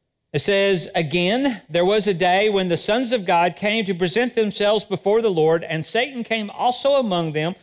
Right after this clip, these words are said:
to present himself before the Lord. And the Lord said to Satan, 'From where do you come?' And Satan answered the Lord and said, 'From going to and fro on the earth and from walking back and forth on it.'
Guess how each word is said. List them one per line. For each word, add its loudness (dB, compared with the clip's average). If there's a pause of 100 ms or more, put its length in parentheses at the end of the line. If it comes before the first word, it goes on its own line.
(180)
to 0
present -2
himself -4 (160)
before -2
the -6
Lord. -8 (800)
And 0
the 2
Lord 2
said 0
to -4
Satan, 0
'From 0
where 2
do -6
you 0
come?' 0
And -6
Satan 0
answered 0
the 0
Lord 2
and 0
said, -2
'From -2
going 0
to -4
and -2
fro 4
on 2
the -4
earth 2
and -4
from -2
walking 0
back 0
and -6
forth 0
on -2
it.' -14